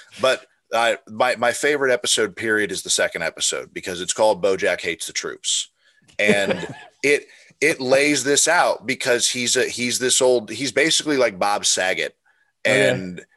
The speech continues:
Speaker 1: and basically, like, he just, he gets in a tiff with a, with a Navy seal, um, in, in a grocery store over, like, uh, a, a, a box of muffins. And, and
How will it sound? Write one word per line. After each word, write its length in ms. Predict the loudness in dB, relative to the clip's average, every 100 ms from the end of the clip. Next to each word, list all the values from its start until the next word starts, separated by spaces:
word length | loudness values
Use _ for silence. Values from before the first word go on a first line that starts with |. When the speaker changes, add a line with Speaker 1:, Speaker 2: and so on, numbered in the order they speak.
| _
Speaker 1:
and 180 | 0 0
basically, 540 | 0 2 0 0 0 2
like, 220 | 0 -2
he 200 | -8 -6
just, 300 | -2 -2 -2
he 180 | -6 -2
gets 280 | 0 0
in 60 | -2
a 100 | -4
tiff 520 | -4 0 2 0 -4
with 280 | -2 -2 0
a, 400 | 2 2 0 -2 -8 -20 -4
with 240 | -2 0
a 80 | -2
Navy 400 | -2 -4 -4 -2
seal, 680 | 0 0 0 -2 -2 -4 -8 _ _ _ -4
um, 680 | 0 2 0 -2 -8 -14 -18 _
in, 420 | -2 -2 -2 -6 -4
in 160 | -2
a 80 | -2
grocery 480 | 0 2 2 0 -2
store 560 | -2 0 -2 -2 -4 -4
over, 300 | -4 -2 0
like, 340 | 0 0 -2 -6
uh, 460 | -4 -2 -2 -2 -4
a, 40 | -4
a, 760 | -4 -2 -4 -6 -10 _ -10
a 20 |
box 340 | -2 0 0 -4
of 60 |
muffins. 640 | -6 -6 -8 -10 -6 -6 -8 -16 -20 -20 -20 -10 -2
And, 460 | 0 0 -4 -10 -16 -20 _ _
and 400 | 2 2 -2 -10